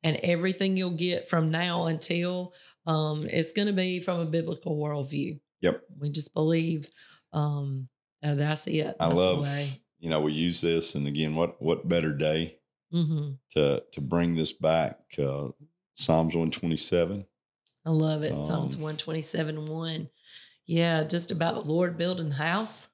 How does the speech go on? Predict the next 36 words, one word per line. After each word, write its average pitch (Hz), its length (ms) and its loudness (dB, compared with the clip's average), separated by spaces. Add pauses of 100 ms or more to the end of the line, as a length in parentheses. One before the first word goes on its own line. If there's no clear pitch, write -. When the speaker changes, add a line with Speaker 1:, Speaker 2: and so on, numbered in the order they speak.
(340)
Speaker 2:
Yeah. 95 320 4 (160)
Speaker 1:
How 170 220 -2
it, - 260 -2
he, 185 480 -2 (540)
he's 214 420 4
the 220 120 0
one 214 240 0
that 196 220 -2
builds 202 320 0
the 190 100 -2
house. 185 420 0
And, 165 300 0
and 170 160 0
it - 200 -8
also 185 380 2
says 170 420 0 (320)
those, 170 680 2
you 190 80 4
know, 175 140 4
if 156 140 -2
we're 202 200 4
just 226 220 2
trying 208 180 2
to 185 60 4
do 185 200 2
it 185 80 0
on 170 140 0
our 151 180 0
own, 220 460 -2
simply 226 440 0
it 165 120 0
says 170 260 -4
we're 170 120 -2
laboring 160 440 0
in 143 160 -2
vain. 143 460 -4